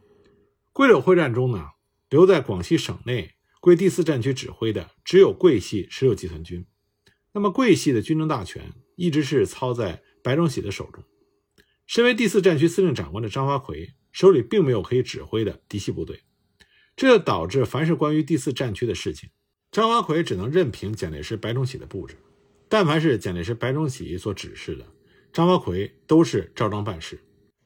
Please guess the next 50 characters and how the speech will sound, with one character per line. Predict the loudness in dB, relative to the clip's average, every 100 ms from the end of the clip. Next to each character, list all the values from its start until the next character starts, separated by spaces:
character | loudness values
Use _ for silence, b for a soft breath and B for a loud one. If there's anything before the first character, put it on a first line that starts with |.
| _ _ _ _
张 | -2 2
发 | 2
奎 | 2 2
的 | 4
这 | 2
种 | -2 -4
地 | -2
位 | -2
和 | -2 -8
态 | -8 -12
度， | -12 -18 -10
就 | -10
决 | -6 -4
定 | 2 2 0
了 | -10 _ _
他 | -4
在 | -2 2
这 | 2
场 | 2 -4
会 | -6 -6
战 | -6
中 | -10 -10 -12 _ _
很 | -4 -4
难 | -2 0
做 | 2 2
到 | 0 -4 -12 _
当 | -2 4
机 | 4
立 | 4
断、 | 0 -4 -6 -18 _ _
独 | -2
立 | -2
指 | -2 -10
挥。 | -16 -18 _ _ _ _ _
而 | -2
国 | 0
民 | -2 0
党 | 0
高 | 2 2
层 | 2 -2
的 | -2
这 | -2
种 | -2 -6 -10 -10
矛 | -6 -2
盾 | -2
丛 | -4 -8 -6
生 | -6
的 | -6
状 | -6 -8
况， | -12 -18